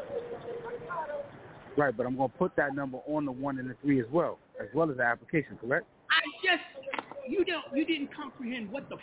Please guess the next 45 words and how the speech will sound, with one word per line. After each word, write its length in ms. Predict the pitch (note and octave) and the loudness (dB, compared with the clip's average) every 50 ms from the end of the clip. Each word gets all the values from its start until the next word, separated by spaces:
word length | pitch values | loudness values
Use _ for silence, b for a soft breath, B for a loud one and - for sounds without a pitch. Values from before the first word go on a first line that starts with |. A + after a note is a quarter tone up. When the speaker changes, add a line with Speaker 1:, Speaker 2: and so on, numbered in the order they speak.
| - - - | -12 -10 -6
Speaker 2:
fuck 160 | C#4 C4 - - A3+ | -6 -6 -4 -2 -2
I 180 | A3 A3+ G#3+ - - - | 0 0 -2 -4 -8 -10
said. 140 | - - - C#4 C4+ C#4+ D4+ - - - - - - - - - - - G#2+ G#2 G2 - - - - - - - - - - A4 A4+ - B4 A#4+ A4+ G#4+ - - - C4+ C#4 D4 D4+ - - - - E4+ D#4+ - - - - - - A#3+ A#3+ | -10 -10 -10 -10 -8 -8 -8 -8 -10 -14 -14 -14 -14 -14 -14 -14 -14 -14 -14 -12 -12 -12 -12 -10 -10 -10 -10 -10 -12 -12 -8 -8 -8 -8 -8 -10 -12 -12 -12 -12 -8 -6 -4 -4 -4 -4 -6 -12 -12 -12 -10 -10 -10 -12 -12 -10 -8 -2 2
Nigga, 380 | D4 F4 E4 D4+ A3 - - - - - - - - - G3+ | 4 6 6 6 4 0 -4 -6 -8 -10 -8 -8 -6 -4 -4
if 100 | - - | -2 2
you 160 | E4 G#4+ F#4 | 2 2 2
was 140 | G4 F4+ B3+ - - - | 2 0 -2 -2 -2 0
doing 400 | D4 C#4+ C4+ C4 B3 A#3+ A3+ A#3 - - - - - | 0 2 2 2 0 -2 -2 -4 -6 -10 -10 -6 -2
a 80 | F#3 F#3+ | -2 2
U 220 | F#3+ B3+ D#4 D4 - - | 4 6 4 4 4 2
C 140 | - C#4 B3 - - - | -2 -2 -2 -4 -6 -6
C 80 | - B3 A3 - A3+ | -6 -6 -6 -4 -4
one 140 | A#3 A3+ A3 | -4 -4 -4
on 160 | G3+ G3 F3+ | -4 -4 -4
a 60 | D#3 D3+ - - - | -6 -8 -8 -4 -4
car, 180 | G#3 E3+ - - - - - - - - - - - - - - - - - | -4 -4 -4 -8 -10 -12 -12 -10 -6 -4 -4 -2 -2 -2 -4 -4 -6 -4 -2
what 140 | C#4+ F4 E4+ - D#4+ | -2 -2 0 0 -4
information 560 | D#4 - - C4+ B3 B3+ C4+ C4 G#3 F#3 E3+ - | -4 -2 -2 0 2 2 2 2 0 0 2 4
Speaker 1:
Yeah. 140 | B2+ B2+ | 6 6
Speaker 2:
did 120 | G2+ D#3+ - - | 4 2 -4 -8
you 100 | G3 F3 - - | -10 -8 -6 -4
put 100 | G#3+ - | -4 -2
on 260 | F#3 F3 D#3+ D#3 D3+ D#3 - - - - - - - - - | 0 0 0 -2 -2 -4 -8 -16 -20 -20 -18 -16 -10 -2 0
that 180 | F3+ F#3 - F#3+ | 2 2 2 0
U 140 | F#3+ F#3 D#3+ - - | -2 -4 -4 -4 -6
C 120 | F3+ D3 - - | -8 -8 -8 -8
C 100 | F3 D#3+ | -8 -6
one 280 | D3+ D#3 D3 B2 G2+ - - - | -4 -2 -2 -4 -4 -8 -6 -4
for 100 | D#3 D3 | -2 -2
the 120 | C3+ C3 | -2 -4
car? 200 | - - - A#2 - - - - - - - - - - - - - - | -6 -6 -10 -12 -12 -12 -18 -20 -20 -20 -20 -20 -20 -20 -20 -6 0 0
'Cause 160 | F3+ - E3+ | 0 2 0
you 60 | E3 | 0
can't 280 | - - C4 B3+ - - | 2 2 2 2 2 -2
put 140 | - - | -6 -6
the 60 | - - | -6 -6
car 360 | - - F#3 G#3 C#4 C#4+ C4 | -4 0 2 2 2 2 2
on 140 | F3+ D#3 D3 | 0 -2 -4
the 60 | C#3+ | -4
paper. 320 | - - D3 - - E3 | -4 -6 -6 -4 -4 -6
What, 220 | D#3 D#3+ A3 G#3+ - - | -4 -4 -6 -8 -4 -2
what 180 | F#3 A3 G#3+ - | -2 0 0 -2
you 60 | A3+ | -4
gonna 180 | G3+ F#3 E3+ - - | -4 -6 -6 -6 -8
put? 100 | - - | -10 -10